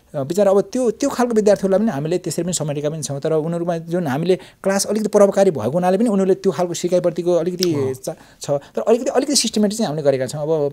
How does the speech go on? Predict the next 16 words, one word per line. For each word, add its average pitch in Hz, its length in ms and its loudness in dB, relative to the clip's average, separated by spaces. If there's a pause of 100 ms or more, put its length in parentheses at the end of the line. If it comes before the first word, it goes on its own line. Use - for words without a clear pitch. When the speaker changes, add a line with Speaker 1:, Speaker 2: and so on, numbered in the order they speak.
(120)
Speaker 1:
प्राय 165 280 0
फर्मल 185 420 -2
सबै 180 280 0
क्लासहरूमा 175 380 0
सलाइट 156 360 -2
गरेर 135 180 2
Speaker 2:
हजुर। 123 180 4 (260)
Speaker 1:
गराएको 120 260 -4
छ। - 120 -8
Speaker 2:
अ, 123 340 2 (260)
ठिक 190 120 0
छ - 40 -6
सर। 123 200 -2 (220)
अब 226 140 4
यो 240 140 6
भन्नुहोस्, 160 380 4